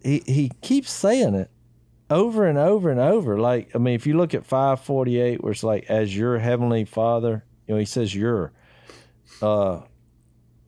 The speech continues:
"your Father who sees what is in secret," that's in six three,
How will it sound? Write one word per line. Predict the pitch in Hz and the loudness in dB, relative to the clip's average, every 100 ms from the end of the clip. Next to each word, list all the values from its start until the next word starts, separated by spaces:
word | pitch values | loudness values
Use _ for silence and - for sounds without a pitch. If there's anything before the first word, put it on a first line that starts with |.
| - | -8
"your | 110 139 147 139 | -2 0 2 0
Father | - - 135 135 131 131 127 | -4 -2 0 2 2 0 -2
who | 117 127 | -2 -2
sees | 113 143 135 123 | -2 -2 0 0
what | 131 123 | 0 0
is | 110 | -2
in | 113 107 | -2 -2
secret," | - 131 123 117 | -2 -4 -2 -4
that's | 113 117 - | -2 -2 -2
in | 107 | -4
six | 98 123 117 - - | -4 -4 -6 -8 -8
three, | 110 107 104 104 | -2 0 0 -4